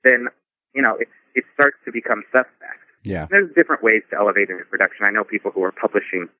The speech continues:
Speaker 1: you know, really significant kind of computer science-y things, which, you know, is on a different level. I don't do that sort of thing, but, you know, so I always vowed that, you know, at least, like, once a year I'd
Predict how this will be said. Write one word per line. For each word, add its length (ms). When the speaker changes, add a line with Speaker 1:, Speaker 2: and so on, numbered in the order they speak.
Speaker 1:
you 80
know, 60
really 300
significant 600
kind 120
of 80
computer 400
science-y 480
things, 320
which, 200
you 80
know, 140
is 100
on 140
a 40
different 280
level. 200
I 120
don't 200
do 160
that 180
sort 140
of 60
thing, 280
but, 180
you 60
know, 100
so 220
I 140
always 200
vowed 360
that, 120
you 60
know, 120
at 100
least, 220
like, 160
once 260
a 40
year 260
I'd 80